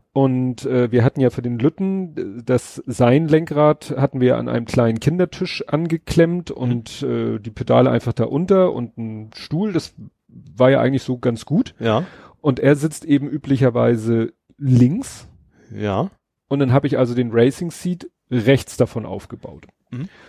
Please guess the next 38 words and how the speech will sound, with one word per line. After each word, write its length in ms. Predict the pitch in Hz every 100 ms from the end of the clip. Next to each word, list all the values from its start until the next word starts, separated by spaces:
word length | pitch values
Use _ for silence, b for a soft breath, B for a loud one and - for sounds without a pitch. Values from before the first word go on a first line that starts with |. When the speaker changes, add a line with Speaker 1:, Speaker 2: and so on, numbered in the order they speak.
| b b _ -
Speaker 1:
Und 120 | 127
dann 220 | 117 117
hab 160 | 120 -
ich 120 | 139
schon 120 | -
mal 100 | 143
alleine 420 | 113 110 110 147
gespielt 500 | 180 185 - 175 196 202
damit. 220 | 190 196
Das 120 | 131
hat 120 | 123
auch 100 | 120
alles 240 | 117 113 -
wunderbar 360 | 117 107 113
funktioniert. 640 | 110 107 - - 151 - - _ -
Speaker 2:
Ja. 260 | 104 175 - _ b b b b b b b _
Speaker 1:
Und 80 | 147
dann 160 | 175 156
wollten 240 | 165 160
wir 100 | 170
zu 140 | - 190
zweit 340 | - 123 -
spielen. 320 | - - 147 _
Speaker 2:
Mhm. 240 | - 120 165 _ _ - -
Speaker 1:
Und 260 | 143 135 147
nun 240 | 139 127
hat 160 | 131 - _ _
er 220 | 120 123
natürlich, 760 | 156 160 170 165 180 - - 165
äh, 480 | 147 143 135 - - 123 120 117 123 131 - - -
weil 200 | 113 113
das 160 | 113
so, 300 | 127 120 117 117 113
so 240 | 120 120 -
Sitte 420 | 131 139 123 120 170
ist 160 | 160
bei 160 | - 151
uns, 260 | 170 160